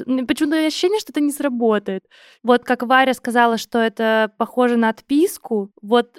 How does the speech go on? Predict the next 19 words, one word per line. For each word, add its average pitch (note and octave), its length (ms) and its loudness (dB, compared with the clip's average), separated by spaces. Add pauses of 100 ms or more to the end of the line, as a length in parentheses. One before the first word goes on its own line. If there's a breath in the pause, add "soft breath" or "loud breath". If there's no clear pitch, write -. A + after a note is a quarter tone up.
(140)
щас C4+ 260 0
также B3 300 0
мне A#3+ 160 0
кажется, C4+ 400 0
что - 180 -2
это B3 240 4
не A#3+ 220 6
истинный A#3 640 -2
критерий. G3+ 720 -4 (340 soft breath)
Вот A3 160 -2 (120)
на A#3 460 4
проводить A3+ 420 -2
время A#3 300 2
вместе A3+ 520 0
и B3 100 -6
проводить A3+ 420 -2
время A3+ 260 0
в - 80 -10
компании, A#3+ 800 0